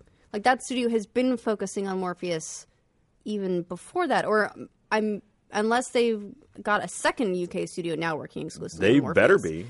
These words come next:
Speaker 2: I mean,
Speaker 1: 'Cause I thought
Speaker 2: that's
Speaker 1: they'd refocus one of the studios they had specifically for Morpheus a while ago. I could be remembering it wrong, but I don't know if this was just newly an announcement or a second studio, but they've got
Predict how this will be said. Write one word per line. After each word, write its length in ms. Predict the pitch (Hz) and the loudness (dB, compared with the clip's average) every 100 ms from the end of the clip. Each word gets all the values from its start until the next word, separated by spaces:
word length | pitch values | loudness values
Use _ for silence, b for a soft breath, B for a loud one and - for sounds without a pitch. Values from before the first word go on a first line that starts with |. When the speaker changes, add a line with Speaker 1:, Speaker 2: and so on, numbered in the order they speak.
| 87 | -2
Speaker 2:
I 60 | |
mean, 140 | 90 87 | 2 6
Speaker 1:
'Cause 60 | |
I 40 | - | 6
thought 220 | 302 320 | 6 4
Speaker 2:
that's 20 | |
Speaker 1:
they'd 100 | 359 262 | 2 0
refocus 580 | 247 - 277 294 220 214 | -2 0 -2 0 -2 -2
one 80 | |
of 60 | 202 | -6
the 60 | 196 | -6
studios 360 | 214 196 185 | -6 -4 -4
they 140 | - 175 | -4 -6
had 560 | - 277 277 196 180 | -6 -6 -2 -2 -2
specifically 480 | - 190 - 185 185 | -6 -10 -8 -6 -6
for 160 | 175 180 | -6 -4
Morpheus 480 | 185 208 185 170 - | -4 -4 -4 -4 -6
a 40 | 190 | -6
while 360 | 208 269 254 | -6 -4 -4
ago. 320 | 185 147 - b b b b | -4 -6 -8 b b b b
I 120 | 214 | 2
could 220 | 226 294 262 | 4 0 0
be 100 | 311 | -2
remembering 440 | 269 233 240 240 | 0 0 0 -2
it 60 | 208 | -2
wrong, 460 | 180 175 262 381 - _ _ _ _ _ | -2 -2 -2 -4 -8 _ _ _ _ _
but 480 | 196 208 190 175 - - | -2 2 2 2 -6 -6
I 80 | 202 | -2
don't 140 | 220 | 0
know 120 | 220 208 | 0 0
if 100 | 214 | 0
this 160 | 196 | -2
was 200 | 208 190 | -2 -4
just 240 | - 190 - | -6 -6 -2
newly 220 | 196 185 | -2 -2
an 60 | 175 | -2
announcement 500 | 185 247 - 269 262 | 0 0 -2 -4 -2
or 220 | 180 180 | 0 -2
a 60 | - | -2
second 460 | - 226 226 277 277 | -6 -6 -4 -4 -4
studio, 600 | 285 294 302 302 294 226 | -6 -6 -4 -4 -6 -8
but 120 | 208 | -4
they've 160 | 240 247 | -4 0
got 240 | 294 311 | 0 0